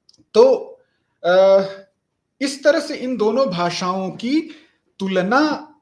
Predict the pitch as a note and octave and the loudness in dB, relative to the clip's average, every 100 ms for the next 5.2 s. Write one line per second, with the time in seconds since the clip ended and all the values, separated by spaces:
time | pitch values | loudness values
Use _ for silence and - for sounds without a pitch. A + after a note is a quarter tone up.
0 | _ - E3+ E3 G3 D#3 - G#3 - F#4 | _ -4 -2 -2 -4 -4 -4 -6 -4 -10
1 | - D#4 B3+ D4 C#4 A3 - G3+ F#3 E3+ | -6 -4 -4 -2 -2 -4 -4 2 2 2
2 | A3+ G3 F#3 F3+ G3+ A#3 G#3+ D#3+ D#3+ F3+ | -4 -4 -4 -2 2 2 2 0 0 -2
3 | F3 - E3+ D#3+ G#3+ A3+ G#3+ G#3+ G#3 - | -6 -4 -2 0 -2 -4 -4 -4 -4 -6
4 | - - - F3+ C3+ C3+ F3 D#3 C#3+ D3 | -16 -16 -6 -6 -4 -6 -4 -4 -4 -6
5 | C3 B2+ | -8 -12